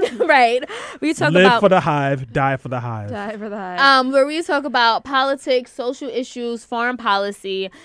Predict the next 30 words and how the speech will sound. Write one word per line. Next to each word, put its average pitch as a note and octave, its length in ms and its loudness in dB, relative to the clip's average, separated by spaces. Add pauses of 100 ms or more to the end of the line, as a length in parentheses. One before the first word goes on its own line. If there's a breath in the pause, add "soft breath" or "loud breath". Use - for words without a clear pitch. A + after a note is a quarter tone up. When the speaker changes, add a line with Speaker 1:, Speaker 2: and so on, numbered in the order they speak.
(140 loud breath)
Speaker 1:
and A3+ 120 -6
we A#3 120 -4
do A#3+ 160 -6
that A3+ 240 -2
all G#3 300 -2
from G3+ 260 -8
a G3 180 -4
diverse G#3+ 680 -2
millennial G3 560 -4
perspective. G3+ 840 -4
Speaker 2:
What's D#3 140 -10
so G3+ 80 -2
diverse F#3 300 -4
about A2+ 220 -6
us? - 240 -12 (680 soft breath)
Speaker 1:
Well, B3+ 360 4
we F#4+ 100 -2
have D#4 400 4
Speaker 2:
A F#3+ 60 -2
black? C3+ 480 -2
Speaker 1:
No, B3 340 4
we, C#4 240 -4
we B3+ 240 -4
Speaker 2:
<laughs> - 40 -6
Speaker 1:
are, A3+ 360 6 (300)
we B3 100 -4
have A#3 320 2
diverse G#3+ 500 0
backgrounds. A#3+ 760 0
Speaker 2:
Like? B2+ 300 -6